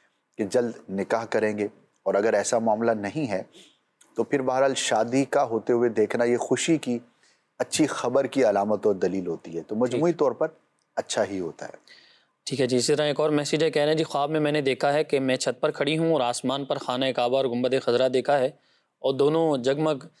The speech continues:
Speaker 2: کر رہے ہوتے ہیں، اس کی تعبیر فرما، بیان کر دیجیے۔
Speaker 1: اچھا خواب ہے، کوئی خاص اس کی
Speaker 2: ٹھیک۔
Speaker 1: تعبیر تو نہیں ہے، لیکن ظاہر ہے ان دونوں مقدس مقامات کو آسمان پر، بلندیوں پر دیکھنا یہ پازیٹیو ہی کہلائے گا۔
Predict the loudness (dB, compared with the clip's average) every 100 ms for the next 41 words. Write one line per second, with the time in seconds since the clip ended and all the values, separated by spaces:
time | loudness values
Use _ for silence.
0 | _ _ _ -2 2 2 0 0 0 0
1 | -2 -4 -2 0 0 -6 -10 -16 -16 -10
2 | -6 -6 -6 -10 -8 -10 -4 -4 -2 -2
3 | -2 -4 -8 _ _ 0 0 0 -2 -4
4 | -4 -4 0 0 2 2 0 0 -2 0
5 | 0 2 2 2 2 0 _ _ _ _
6 | _ _ _ _ _ _ _ _ 0 2
7 | 2 2 0 0 0 -2 -2 -4 -2 0
8 | 0 0 -2 2 2 2 2 -2 -2 -2
9 | -2 0 0 0 2 0 2 0 0 -2
10 | 0 0 0 -2 -2 -4 _ _ _ _
11 | _ _ _ -4 2 2 2 0 0 0
12 | 0 -2 0 0 2 2 2 2 0